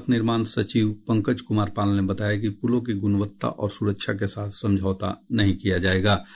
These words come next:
उन्होंने राष्ट्रीय राजमार्ग की देखभाल करने वाली संस्थाओं को पुलों का सुरक्षा ऑडिट करने का निर्देश दिया है। एम्स पटना में आज नवजात शिशु देखभाल प्रशिक्षण शिविर का आयोजन किया गया,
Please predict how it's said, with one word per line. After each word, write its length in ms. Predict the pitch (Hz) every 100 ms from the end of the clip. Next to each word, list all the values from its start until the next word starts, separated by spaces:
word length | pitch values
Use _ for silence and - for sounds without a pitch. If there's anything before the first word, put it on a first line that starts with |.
| - - _ 127
उन्होंने 360 | 127 139 143
राष्ट्रीय 480 | 131 120 - 131 131
राजमार्ग 460 | 120 110 113 113 -
की 60 | 107
देखभाल 560 | 101 101 98 107 104
करने 320 | 101 101 98 104
वाली 260 | 101 98
संस्थाओं 640 | 98 - 95 - - 104 101
को 220 | 110 101
पुलों 360 | - 101 101
का 180 | 98 101
सुरक्षा 480 | 95 107 104 - 107
ऑडिट 420 | 95 92 98 -
करने 320 | - 101 101
का 300 | 98 101 98 - - - -
निर्देश 440 | 107 95 101 85 -
दिया 260 | 95 92
है। 400 | 87 104 92 - - _ _ _ _ _ _
एम्स 260 | 143 139 -
पटना 360 | - 135 143 139
में 300 | 131 135 -
आज 260 | 113 113 107
नवजात 520 | 110 107 107 113 -
शिशु 580 | - 107 - 113 110 -
देखभाल 500 | 110 107 104 98 110
प्रशिक्षण 560 | 104 110 - 101 - 104
शिविर 380 | 101 104 101 104 -
का 260 | 104 101 -
आयोजन 380 | 104 101 101 104
किया 240 | - 113
गया, 280 | 110 120 127